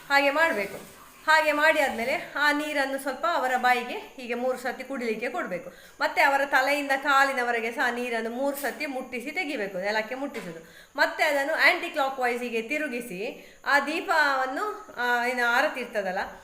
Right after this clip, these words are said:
ಅದನ್ನು ಆ ಕುಂಕುಮ ನೀರಿಗೆ ಜೊಯಿಂಕ್ ಅಂತ, ಆ, ಆರಿಸ್ಬೇಕು, ತಾಗಿಸಿ ಆರಿಸ್ಬೇಕು. ಅದನ್ನು ಹೊರಗೆ ಹೋಗಿ ಚೆಲ್ಬೇಕು. ಅಷ್ಟೇ.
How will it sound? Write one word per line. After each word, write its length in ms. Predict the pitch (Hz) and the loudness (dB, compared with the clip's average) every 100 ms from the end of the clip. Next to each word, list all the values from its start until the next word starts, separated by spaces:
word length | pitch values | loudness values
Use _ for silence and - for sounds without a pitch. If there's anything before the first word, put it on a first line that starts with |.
| - | -6
ಅದನ್ನು 400 | 269 320 311 277 | 0 2 2 2
ಆ 20 | 262 | 0
ಕುಂಕುಮ 360 | 285 277 262 240 | -4 -4 -2 -2
ನೀರಿಗೆ 360 | 247 247 262 330 | 0 -2 -2 -4
ಜೊಯಿಂಕ್ 580 | 254 349 285 269 - 240 | 0 0 0 -4 -6 -2
ಅಂತ, 200 | 233 233 523 - - - - - | -2 0 -4 -6 -16 -20 -20 -6
ಆ, 400 | 247 240 214 247 | 2 2 4 4
ಆರಿಸ್ಬೇಕು, 420 | 311 285 208 196 190 | 4 2 -4 -4 2
ತಾಗಿಸಿ 400 | 254 262 262 302 | 4 4 0 0
ಆರಿಸ್ಬೇಕು. 560 | 262 254 240 226 226 | 2 2 -2 -6 -2
ಅದನ್ನು 260 | 247 247 240 | 0 0 0
ಹೊರಗೆ 320 | 269 269 254 | 2 2 0
ಹೋಗಿ 280 | 233 214 294 | -2 -4 -4
ಚೆಲ್ಬೇಕು. 520 | 370 320 208 165 - - - - - - | 0 0 0 -8 -12 -18 -20 -20 -20 -10
ಅಷ್ಟೇ. 260 | - - | -8 -8